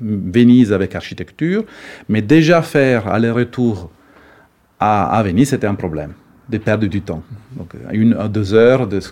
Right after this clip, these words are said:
de, pour se déplacer. Et donc, j'ai choisi ingénierie civile, dil. C'est civil, ça veut dire, euh, restru-, rest-, reconstruction des maisons. Donc, à la fin de, de compte, j'ai travaillé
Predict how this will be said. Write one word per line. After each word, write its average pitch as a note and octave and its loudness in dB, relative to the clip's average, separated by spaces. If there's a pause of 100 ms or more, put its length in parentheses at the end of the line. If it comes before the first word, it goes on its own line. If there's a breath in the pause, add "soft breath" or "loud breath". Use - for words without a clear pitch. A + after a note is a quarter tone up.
(160)
de, A#2 0
pour G#2 -4
se A#2 -4
déplacer. G#2+ -2 (400 loud breath)
Et C3 4
donc, B2+ 4
j'ai G#2+ 0
choisi A2 0
ingénierie G2 -2
civile, G2+ -4
dil. F#2 -6
C'est F#2+ -12
civil, F#2+ -6
ça F2+ -14
veut E2 -12
dire, E2+ -12
euh, E2 -16 (120)
restru-, F2 -14
rest-, F#2 -10
reconstruction G2 -8
des E2+ -6
maisons. F2+ -8
Donc, - -10 (600 loud breath)
à A2 0
la A2 0
fin C3+ 2
de, B2 4
de G#2 0
compte, C3 2
j'ai G#2 -2
travaillé G#2+ 0